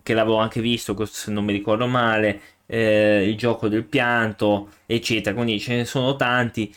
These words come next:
Film girati in Irlanda del Nord, ma non ambientati lì, sono Una preghiera per i morenti, per esempio, La città di Amber, eh, abbastanza carino anche questo, anche se non è che lo, mm,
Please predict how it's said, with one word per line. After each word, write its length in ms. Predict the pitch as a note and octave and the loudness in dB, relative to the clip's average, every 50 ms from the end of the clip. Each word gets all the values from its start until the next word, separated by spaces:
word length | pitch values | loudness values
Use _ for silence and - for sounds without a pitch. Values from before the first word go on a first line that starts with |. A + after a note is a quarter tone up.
| - _ | -20 _
Film 380 | _ - - E3+ F#3 F#3+ D#3 C3+ | _ -6 -2 0 2 2 2 2
girati 680 | B2+ B2 B2+ B2 B2+ C3+ C3 B2+ B2+ - B2 - - A2 | 2 2 0 0 2 0 0 -2 -2 -2 -4 -2 -2 0
in 120 | B2 B2 B2 | 0 0 2
Irlanda 520 | A#2 A2+ A#2 A2+ A#2 A#2 A2+ A2+ A2+ A2+ | 2 2 2 2 2 2 2 2 2 2
del 160 | A2+ B2 C3 | 2 2 2
Nord, 420 | C3+ C3+ C3 C3 C3+ C3 B2 G2+ A#2 | 2 2 4 4 4 2 2 2 0
ma 180 | A2 A2 A2+ A#2 | 0 2 2 2
non 280 | C3 C3+ C3 B2+ A#2 - | 2 2 2 0 0 -2
ambientati 760 | - A2 A2 G#2+ A2 A2+ A2+ A2+ - C3 B2+ B2 - D3+ C3+ | -4 -4 -2 -2 0 0 0 0 -2 -2 -2 0 2 2 2
lì, 240 | A#2+ A#2 A#2 G#2+ G#2 | 4 4 4 2 2
sono 320 | - - A2+ A2 A2 G#2 | 0 -2 0 2 2 2
Una 300 | G2+ C#2 G#2 A2+ G#2+ G#2 | 2 0 0 0 -2 -2
preghiera 400 | - - A2+ A2+ B2 B2+ B2 A#2 | 0 0 0 0 2 2 2 0
per 160 | - A2+ G#2+ | 0 0 -2
i 40 | A2 | 0
morenti, 540 | B2 C3+ C3+ B2 A#2+ A#2 A#2+ A#2+ A#2 - G#2+ | 2 2 2 2 4 2 2 2 0 -2 -4
per 140 | G2+ A#2 A2+ | -2 0 0
esempio, 600 | A#2 A2 A2 G#2+ A#2 A#2+ A#2+ A#2+ A2+ G2+ G2 - - _ _ _ _ | 2 2 2 2 2 0 2 2 2 2 0 -2 -8 _ _ _ _
La 140 | - A2 A2 | -4 -4 -2
città 300 | - - - - A#2+ A2 | -2 -6 -6 -2 0 0
di 160 | A2+ B2 C3+ | 2 2 2
Amber, 540 | B2 A2+ A#2 A#2 A#2+ B2 A#2+ B2 B2+ B2+ B2+ - - - - _ | 2 2 2 2 2 2 2 2 2 2 0 -4 -12 -20 -12 _
eh, 80 | - C3+ | 0 2
abbastanza 720 | C3 B2+ B2 C#3 E3 G3 G3+ F3 - - D#3+ D3 - D3+ | 2 4 2 2 2 0 -2 -4 -2 -2 -2 0 0 -2
carino 320 | D3 D3 C3+ C3+ C3 B2+ | 0 0 2 2 2 2
anche 180 | A#2+ A#2+ A#2+ A#2+ | 0 -2 -4 -6
questo, 840 | - - A#2 A#2 A#2 A#2 A2+ - - - A#2 A#2 A2+ A2+ A2 G#2+ - - - - - - _ | -4 0 2 4 4 4 2 0 0 0 2 4 4 2 2 0 -4 -10 -20 -20 -20 -14 _
anche 260 | - A2+ A#2+ - - | -4 -2 -2 -2 -2
se 140 | A#2+ - - | -2 -2 0
non 160 | A2+ A2 A2+ | 0 2 2
è 80 | A2+ A2 | 2 0
che 260 | A2 A2+ G#2+ G2 - - _ _ _ _ - _ | 0 0 0 -2 -4 -8 _ _ _ _ -14 _
lo, 460 | - A2+ A2+ A2 A2 G#2 G#2 G#2 G#2 G#2+ | -2 0 2 4 4 4 4 2 2 0
mm, 440 | G#2 G#2 G#2 G2+ G2 G2 G2 F2 | -2 -2 -2 -2 -2 -2 -2 -4